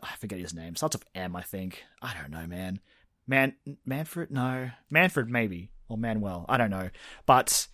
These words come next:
he ends up coming to the house and threatens him,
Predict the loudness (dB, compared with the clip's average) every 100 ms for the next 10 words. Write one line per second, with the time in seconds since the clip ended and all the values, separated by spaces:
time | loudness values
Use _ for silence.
0 | -16 2 8 8 8 8 8 8 6 6
1 | 4 2 4 4 2 4 4 6 4 2
2 | -8 _ 0 0 4 4 6 4 2 2
3 | 4 2